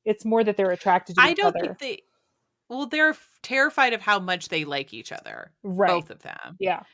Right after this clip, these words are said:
Speaker 2: 'Cause both of them, for different reasons, have decided they'll never end up with anybody. So they're like, "This feeling that I'm having is not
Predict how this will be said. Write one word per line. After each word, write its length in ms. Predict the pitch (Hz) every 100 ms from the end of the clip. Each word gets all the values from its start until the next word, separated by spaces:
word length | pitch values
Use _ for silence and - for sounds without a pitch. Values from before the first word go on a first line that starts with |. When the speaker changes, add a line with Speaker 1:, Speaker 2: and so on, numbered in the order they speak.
| _
Speaker 2:
'Cause 160 | 269 196
both 160 | 233 262
of 60 |
them, 180 | 302 262
for 120 | 285
different 260 | 220 233 196
reasons, 300 | 190 190 185
have 120 | 180
decided 400 | 170 165 160 160
they'll 140 | 156 160
never 420 | 156 147 147 147
end 220 | - 147
up 140 | 131 131
with 140 | 135
anybody. 640 | - 131 127 95 95 131 147
So 200 | - 147
they're 200 | 135 135
like, 320 | 123 131 -
"This 260 | 160 175 -
feeling 600 | - 180 196 208 202 202
that 140 | 175
I'm 160 | 160 175
having 560 | 170 160 180 185 190
is 280 | 160 147 156
not 420 | 147 143 139 -